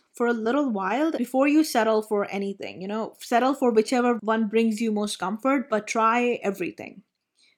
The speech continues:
This way, as you work on soothing yourself, taking care of yourself, you also strengthen your internal resources. If you can learn to meditate at a time when your emotions are heightened, imagine how much easier it's going to be for you to direct your energy and focus on a good day.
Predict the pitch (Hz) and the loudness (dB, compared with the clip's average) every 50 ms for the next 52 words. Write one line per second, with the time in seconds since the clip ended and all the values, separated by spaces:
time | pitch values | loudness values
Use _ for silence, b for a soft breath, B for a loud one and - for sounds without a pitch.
0 | _ _ - 226 294 302 - - 254 240 247 262 294 285 247 - _ - - 240 | _ _ -4 -2 -2 -2 -2 -2 -2 0 0 2 0 -2 -2 -6 _ -4 -2 0
1 | 233 240 269 247 240 254 277 302 - - - 233 233 233 233 226 226 - - - | 2 2 2 4 4 4 2 2 0 -2 -4 -2 0 0 0 -2 -4 -6 -8 -12
2 | 214 - - 247 247 226 247 247 240 233 226 226 - 233 208 208 208 208 - 214 | -14 -10 -6 -4 -4 -2 0 0 0 0 -2 -4 -4 -2 -2 -2 -2 -2 -4 -4
3 | 208 214 208 208 - 226 226 233 226 233 226 208 202 - - 202 196 196 196 202 | -4 -4 -4 -6 -4 -4 -4 -4 -4 -4 -4 -4 -4 -4 -6 -4 -4 -4 -6 -6
4 | 208 233 - - 214 226 247 240 - 269 269 - - 226 214 214 220 214 226 220 | -8 -8 -6 -2 0 0 0 0 -2 -4 -4 -4 -2 -2 -2 0 0 -2 -2 0
5 | 220 214 214 202 208 214 220 208 196 196 190 185 190 196 190 - - - 160 - | 0 0 -2 -2 -2 -4 -4 -4 -4 -4 -6 -8 -8 -10 -12 -10 -12 -12 -12 -14
6 | - - - - - _ _ _ _ _ _ _ _ _ _ - - 262 - 277 | -16 -18 -18 -20 -20 _ _ _ _ _ _ _ _ _ _ -4 -4 -2 0 0
7 | 285 - 311 294 262 240 226 247 262 262 - 262 226 214 196 190 185 185 208 220 | 0 2 2 2 2 2 2 2 0 0 0 0 0 0 0 0 -2 -2 0 0
8 | 240 240 240 240 226 233 233 233 208 180 180 190 214 233 226 220 214 202 196 202 | -2 -2 -2 -2 -4 -4 -6 -6 -6 -4 -4 -2 -2 -2 -2 0 0 0 0 0
9 | 208 208 - 208 214 202 196 208 208 - 226 214 220 175 185 - - 180 175 - | -2 -2 -2 -2 -2 -2 -2 -4 -4 -4 -6 -4 -4 -6 -6 -4 -6 -6 -6 -4
10 | - 240 277 311 311 - b b b b b b b b - 240 254 254 285 311 | -2 -2 -2 -2 -4 -6 b b b b b b b b 0 0 2 2 0 0
11 | - 381 320 247 247 277 285 285 294 302 294 - - 233 240 233 233 277 277 277 | -2 -2 -2 2 2 4 4 4 2 0 -2 -4 -4 -4 -2 -2 0 0 0 0
12 | 269 269 - - 233 233 233 233 220 220 220 220 - 233 226 220 240 214 214 220 | -2 -4 -4 -4 -2 -2 -2 -4 -6 -6 -8 -6 -6 -6 -4 -4 -4 -4 -4 -2
13 | 202 214 226 233 - - 254 226 214 208 202 208 202 208 220 208 208 214 - 208 | 0 0 0 -2 -2 -2 -2 -2 0 0 -2 -2 -4 -2 -4 -4 -4 -4 -2 -2
14 | 202 208 - 240 240 226 202 202 190 185 - - 202 196 202 - 160 - - - | -2 0 0 -2 -4 -2 -2 -4 -4 -4 0 2 2 2 0 -4 -8 -8 -8 -10